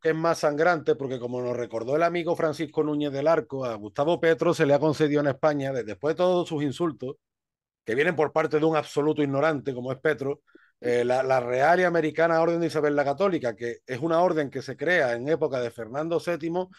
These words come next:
para premiar a los realistas americanos. O sea, más sangrante todavía. ¿Por qué?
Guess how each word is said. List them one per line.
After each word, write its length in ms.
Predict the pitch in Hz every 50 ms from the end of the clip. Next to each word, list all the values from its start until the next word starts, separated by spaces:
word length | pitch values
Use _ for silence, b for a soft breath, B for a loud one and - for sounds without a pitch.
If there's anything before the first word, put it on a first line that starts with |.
| b b b _
para 260 | - 131 131 139 139 -
premiar 520 | 143 139 131 135 147 165 175 185 190 190
a 80 | 160 160
los 180 | 165 165 156 135
realistas 540 | 147 143 131 139 156 156 139 - 170 139
americanos. 600 | 147 147 147 143 147 147 - 175 139 110 98 90 -
O 40 | -
sea, 220 | - 156 123 - -
más 340 | 127 139 160 175 165 - -
sangrante 680 | - - - 151 147 143 139 139 151 160 - 165 131 160
todavía. 480 | 156 156 156 165 180 190 180 156 135 -
¿Por 160 | 139 139 135
qué? 260 | - 190 160 117